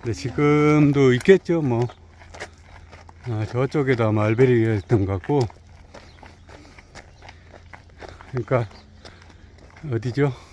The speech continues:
그 아르수아에서 뭐 한 사람들은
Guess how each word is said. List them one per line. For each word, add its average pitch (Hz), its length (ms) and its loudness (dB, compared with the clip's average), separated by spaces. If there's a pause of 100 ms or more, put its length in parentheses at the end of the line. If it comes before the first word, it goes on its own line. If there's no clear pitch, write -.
(1080)
그 123 240 -2
아르수아에서 143 920 4 (280)
뭐 123 180 0
한 139 80 2
사람들은 135 600 -2